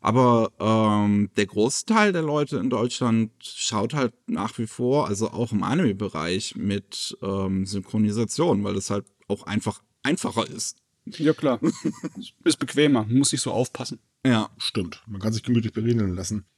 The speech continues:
Speaker 1: Genau. Und wo wir beim Thema Sprecher waren, ähm, ganz interessante Geschichte, das habe ich jetzt noch nicht so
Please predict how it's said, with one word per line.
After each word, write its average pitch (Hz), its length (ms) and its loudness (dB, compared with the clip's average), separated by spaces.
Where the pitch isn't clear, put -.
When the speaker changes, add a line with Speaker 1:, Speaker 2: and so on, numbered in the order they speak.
Speaker 1:
Genau. 110 560 2
Und 107 440 4
wo 123 140 2
wir 127 100 6
beim 113 220 4
Thema 131 260 4
Sprecher 98 560 -2
waren, 160 440 2
ähm, 113 580 6
ganz 151 220 0
interessante 196 680 0
Geschichte, 226 420 0
das 156 160 -2
habe 185 100 0
ich - 80 -2
jetzt 175 160 -2
noch 165 100 2
nicht 175 180 0
so - 140 -2